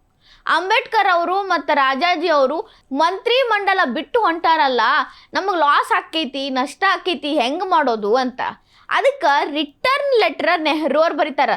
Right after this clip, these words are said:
ರಾಜಾಜಿ ಅವ್ರು ಹೋದ್ರು ಅಂದ್ರ ಒಂದಿಟ್ಟು ನಷ್ಟ ಆಗತೈತಿ, ಅಂಬೇಡ್ಕರ್ ಹೋದ್ರ ನಮಗೇನ್ ನಷ್ಟ ಆಗಂಗಿಲ್ಲ ಅಂತ ಬರ್ದಿದ್ರಂತ. ವಿತ್ ಲೆಟರ್ ಹೇಳಿದ್ರು ಅವ್ರು. ಅಮಿತ್ ಶಾ ಅವರು. ಅದ್ ಹೆಂಗ್ರಿ? ಮತ್ತ್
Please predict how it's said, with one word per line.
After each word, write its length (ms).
ರಾಜಾಜಿ 720
ಅವ್ರು 140
ಹೋದ್ರು 500
ಅಂದ್ರ 240
ಒಂದಿಟ್ಟು 380
ನಷ್ಟ 280
ಆಗತೈತಿ, 520
ಅಂಬೇಡ್ಕರ್ 600
ಹೋದ್ರ 240
ನಮಗೇನ್ 440
ನಷ್ಟ 300
ಆಗಂಗಿಲ್ಲ 440
ಅಂತ 200
ಬರ್ದಿದ್ರಂತ. 680
ವಿತ್ 440
ಲೆಟರ್ 300
ಹೇಳಿದ್ರು 380
ಅವ್ರು. 320
ಅಮಿತ್ 400
ಶಾ 160
ಅವರು. 240
ಅದ್ 220
ಹೆಂಗ್ರಿ? 320
ಮತ್ತ್ 220